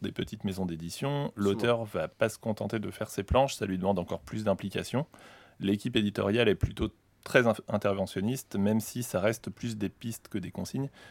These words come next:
Speaker 1: Mais les auteurs, particulièrement les plus jeunes, sont assez demandeurs de ce genre d'accompagnement.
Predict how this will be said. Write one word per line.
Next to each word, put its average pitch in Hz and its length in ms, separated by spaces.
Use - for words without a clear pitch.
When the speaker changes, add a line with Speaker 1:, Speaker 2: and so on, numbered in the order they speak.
Speaker 1:
Mais 107 160
les 113 140
auteurs, 120 380
particulièrement 110 540
les 95 120
plus 95 120
jeunes, 117 180
sont - 220
assez 98 240
demandeurs 104 380
de 90 120
ce - 200
genre 98 120
d'accompagnement. 95 540